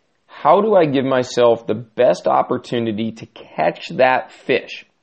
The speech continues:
And that might be a rise, or it might be the most likely spot a fish is holding. And how do I do that and catch that fish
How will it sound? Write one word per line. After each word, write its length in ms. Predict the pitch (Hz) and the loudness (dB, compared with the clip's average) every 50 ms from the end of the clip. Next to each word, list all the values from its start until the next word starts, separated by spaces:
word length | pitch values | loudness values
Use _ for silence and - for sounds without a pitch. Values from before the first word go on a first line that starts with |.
| _ _ _ - | _ _ _ -6
And 80 | 120 120 | -4 -2
that 100 | 123 135 | 0 0
might 180 | 156 156 151 | 0 0 0
be 60 | 156 175 | 0 0
a 60 | 185 | 0
rise, 480 | 170 151 131 117 113 117 127 - - - _ _ _ _ _ _ _ _ _ _ - | 2 2 4 4 2 2 0 -2 -8 -16 _ _ _ _ _ _ _ _ _ _ -4
or 300 | - 151 170 180 202 202 | 0 2 4 4 4 2
it 140 | 208 196 | 2 -2
might 540 | 165 151 139 139 143 147 165 190 - - 131 | -4 -4 -2 0 0 0 0 0 -2 -4 -6
be 380 | 117 120 113 113 110 113 110 - - | -4 -4 -2 -2 -2 -4 -4 -6 -8
the 280 | 120 110 110 117 120 | -8 -6 -6 -4 -2
most 340 | 117 110 110 113 110 - - | 0 0 0 0 -2 -4 -4
likely 380 | 104 110 120 123 120 - 123 113 | -2 0 0 0 0 -2 -6 -6
spot 240 | - - 113 113 | -2 0 0 0
a 40 | 110 | 0
fish 220 | - - 113 107 - | 0 -2 -4 -4 -6
is 140 | 104 101 | -8 -12
holding. 440 | - - - 165 170 - - - - - _ _ _ _ _ _ _ _ _ _ _ _ _ _ _ _ _ - | -10 -8 -6 -6 -6 -8 -12 -16 -18 -20 _ _ _ _ _ _ _ _ _ _ _ _ _ _ _ _ _ -4
And 400 | 135 123 120 123 123 127 117 - - | -2 0 0 0 0 -2 -2 -4 -6
how 240 | - - 135 160 180 | -4 0 0 2 4
do 60 | 202 | 2
I 100 | 208 190 | 2 0
do 280 | 156 131 147 190 185 | 0 -2 -2 -2 0
that 400 | 151 135 123 120 117 120 - - - | 2 4 4 4 4 2 0 -2 -4
and 160 | 120 120 117 | -6 -6 -6
catch 340 | - - 165 160 156 - - | -6 0 2 2 2 2 0
that 300 | - 135 120 - - - | 2 2 2 2 0 0
fish 400 | - 156 - - - - - - | 2 2 2 2 -2 -8 -14 -18